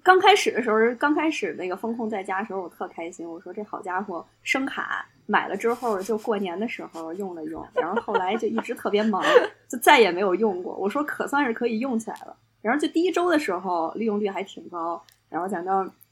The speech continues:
就好久没练了嘛，然后就练琴，然后练得特别，特别疯狂，基本上就是只要是空的时候都在练，然后，然后拿那个声卡录音，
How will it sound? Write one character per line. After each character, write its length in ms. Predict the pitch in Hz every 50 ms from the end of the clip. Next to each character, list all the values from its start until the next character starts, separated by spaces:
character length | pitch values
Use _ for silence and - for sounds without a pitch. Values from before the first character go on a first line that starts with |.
| _ _
就 100 | - 208
好 160 | 208 - 226
久 80 | 247 285
没 120 | 240 233 240
练 280 | 285 330 349 311 269 220
了 80 | 196 175
嘛， 180 | 170 151 - - 110
然 120 | 151 180
后 80 | 220 220
就 220 | 220 226 214 202 - _
练 200 | - 269 269 226
琴， 360 | 226 - - 196 190 208 226 240
然 120 | - 185
后 80 | 196 226
练 140 | 233 262 240
得 100 | 214 190
特 180 | 190 - - 208
别， 240 | 190 180 170 180 185
特 220 | - - - 202
别 120 | 180 170
疯 220 | 165 - 185 175 185
狂， 260 | - - - - -
基 120 | - -
本 160 | 175 175 - 180
上 160 | 185 147 160
就 140 | - 175 180
是 240 | 180 - 165 156 156 - _ _ _ _
只 120 | - 190
要 200 | 175 156 190 220
是 260 | 233 - - 220 185 180
空 260 | - - - 247 214
的 100 | 190 190
时 100 | - 170
候 100 | 170 170
都 120 | 185 185
在 120 | 190 185 170
练， 220 | 196 196 175 151 131 -
然 140 | - 147 139
后， 320 | 160 160 180 170 151 147 - _ _ _ _ _ _ _
然 140 | - 170 175
后 100 | 190 180
拿 180 | 180 175 156 165
那 120 | 196 185
个 80 | 170 196
声 180 | - 214 202
卡 180 | 202 - - -
录 220 | 180 196 185 170
音， 200 | 175 175 180 175